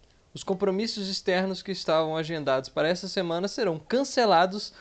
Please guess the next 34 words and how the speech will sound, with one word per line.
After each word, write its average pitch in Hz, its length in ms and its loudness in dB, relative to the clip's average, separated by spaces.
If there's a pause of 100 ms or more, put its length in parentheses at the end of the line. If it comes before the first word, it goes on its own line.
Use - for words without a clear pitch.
(340)
para 220 160 6
evitar 214 560 6
o 180 100 0
contágio 190 800 4 (180)
a 160 220 8 (260)
terceiros. - 960 -2 (1400)
Né? 160 400 0
E 190 80 6
ele 214 200 10
deu 226 140 6
uma 226 100 6
declaração 180 760 4
hoje 170 260 0
falando, 151 520 0
né? 151 320 -4
Ontem 202 400 4
ele 165 100 0
já 165 120 0
falou, 190 440 2
hoje 147 180 2
ele 151 100 -2
comentou 151 460 -4
de 151 120 -6
novo, 180 220 0
mas 175 180 -2
a 175 60 -2
declaração 170 500 -2
que 156 100 -8
ele 156 120 -4
deu 156 160 -2
foi 170 160 -2
essa 175 160 -4
daqui, 180 220 -4
ó. 123 120 -4